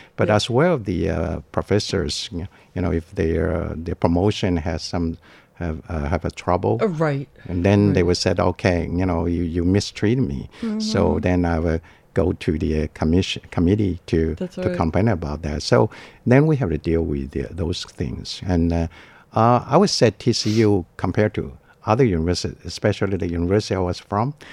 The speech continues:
Speaker 2: Yes.
Speaker 1: uh, you know, they are, we are, we were much peaceful, but, uh, still, we still need to manage the things. I, I
Speaker 2: Mm-hmm.
Speaker 1: understand Buddhism and, uh, Fofa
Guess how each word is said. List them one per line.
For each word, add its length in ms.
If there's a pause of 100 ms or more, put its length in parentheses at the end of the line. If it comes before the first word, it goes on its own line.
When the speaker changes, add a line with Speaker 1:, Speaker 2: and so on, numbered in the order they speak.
(100)
Speaker 2:
Yes. 180
Speaker 1:
uh, 440 (180)
you 220
know, 160
they 180
are, 280 (340)
we 220
are, 120
we 200
were 180
much 400
peaceful, 540
but, 140 (120)
uh, 140
still, 420 (360)
we 120
still 260
need 200
to 80
manage 400
the 100
things. 500 (240)
I, 140
I 40
Speaker 2:
Mm-hmm. 220
Speaker 1:
understand 440
Buddhism 480
and, 280
uh, 140 (380)
Fofa 460